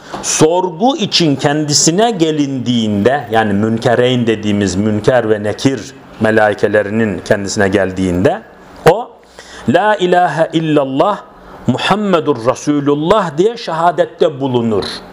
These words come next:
Ölen mümin münkereyn geldiğinde. İşte Yüce Allah Azze ve Celle'nin buyruğu bu anlamdadır. Yani İbrahim suresi yirmi yedinci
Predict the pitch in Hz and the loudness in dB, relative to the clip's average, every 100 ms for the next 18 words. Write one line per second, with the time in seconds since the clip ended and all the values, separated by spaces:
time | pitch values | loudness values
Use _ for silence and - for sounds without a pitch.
0 | - - - - - - - - - 123 | -20 -20 -20 -20 -20 -20 -20 -20 0 2
1 | 127 131 117 107 104 90 90 78 - - | 4 2 2 0 -2 0 0 -2 -10 -20
2 | - - - - 104 98 104 120 175 131 | -20 -20 -8 -4 -4 0 2 2 0 0
3 | 107 92 90 82 80 80 - - - - | 0 -2 -4 -2 0 0 -2 -12 -20 -20
4 | - - - - - - - - - - | -20 -20 -20 -20 -20 -20 -20 -20 -20 -20
5 | - - - - 165 - 247 226 208 277 | -20 -20 -20 -4 -2 0 0 0 0 -2
6 | 262 233 208 185 196 190 226 240 220 180 | -2 -4 -4 0 0 2 0 0 -4 -2
7 | 139 113 117 180 202 214 254 285 226 269 | -2 -2 0 0 2 2 2 2 0 -2
8 | - 170 156 139 123 110 107 104 90 85 | 0 -2 0 0 2 2 0 0 -2 -6
9 | - - - - - - - - - - | -8 -12 -16 -20 -20 -20 -20 -20 -20 -2
10 | 139 117 107 190 165 139 104 104 95 139 | 0 0 2 0 2 0 0 -8 -2 0
11 | 113 110 196 147 113 135 127 135 165 139 | 2 0 -4 -4 -2 -2 0 0 0 0
12 | 127 107 117 120 110 107 139 | -4 -2 0 0 0 -2 -2